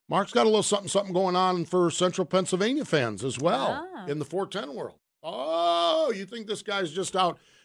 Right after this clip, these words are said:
Speaker 1: taking all the money from, uh, from the three sixty guys? He's gonna try to take some money out of Pennsylvania as well. Uh, so we're gonna do that. Uh, we'll talk to Mark. And, um,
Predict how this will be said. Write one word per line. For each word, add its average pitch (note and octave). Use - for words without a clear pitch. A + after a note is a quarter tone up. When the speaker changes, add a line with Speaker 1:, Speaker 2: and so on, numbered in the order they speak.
Speaker 1:
taking E3+
all F3+
the E3+
money E3+
from, D#3
uh, D3
from D3
the -
three F#3+
sixty A3+
guys? B2+
He's F3
gonna A3
try D#3
to B2
take D3+
some D3
money D3+
out D3+
of A#2
Pennsylvania D3+
as A2+
well. D#3+
Uh, C3
so D3+
we're E3+
gonna E3
do D3
that. C#3
Uh, B2+
we'll C3
talk D3+
to B2+
Mark. C3+
And, E3+
um, E3